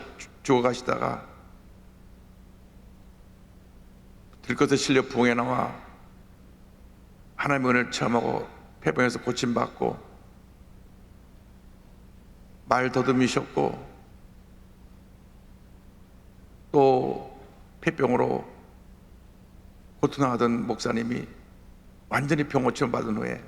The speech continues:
말 더듬이도 고침받으시고 세계적인 신유 부흥사로서 온 세계 다니며 복음을 전하시고 오랄로버츠 대학을 세우셨는데 우리 조영희 목사님보다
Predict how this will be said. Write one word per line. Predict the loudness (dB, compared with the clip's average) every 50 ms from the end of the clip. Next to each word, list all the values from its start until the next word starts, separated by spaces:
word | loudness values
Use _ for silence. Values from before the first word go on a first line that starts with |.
| -20 -12 -4
말 | 0 0 0 2
더듬이도 | 2 2 2 2 2 0 -2 -2
고침받으시고 | -4 -4 -4 -4 -6 -4 -4 -2 -2 -4 -6 -6 -6 -4 -4 -4 -4 -6 -14 -20 -20 -20 -20 -20 -20 -20 -20 -20 -20 -20 -20 -20 -14
세계적인 | -8 -4 0 2 2 2 2 0 -2 -2 -2 -4 -4 -6 -8
신유 | -6 -6 -6 -4 -2 -2 -2 -2
부흥사로서 | 0 -2 -2 -2 -2 -2 -2 -2 -4 -4 -4 -6 -6 -6 -8 -14 -20 -20 -20 -20 -18 -8 0
온 | 2 2 4 4
세계 | 2 0 2
다니며 | 2 0 0 0 -2 -2
복음을 | -4 -4 -6 -6 -6 -4
전하시고 | -4 -2 -2 -2 -4 -6 -8 -12 -12 -12 -12 -12 -16 -20 -20 -20 -20 -20 -20 -20 -20 -20 -20 -20 -20 -20 -20 -20 -20 -20 -20 -6 0
오랄로버츠 | 2 4 4 4 4 2 0 -4 0
대학을 | 0 0 0 0
세우셨는데 | -2 -2 -2 -2 -2 -2 -4 -6 -6 -8 -8 -8 -8 -10 -12 -12 -4
우리 | 0 0 0 2
조영희 | 2 2 2 2
목사님보다 | 0 0 0 0 0 0 0 -2 -2 -4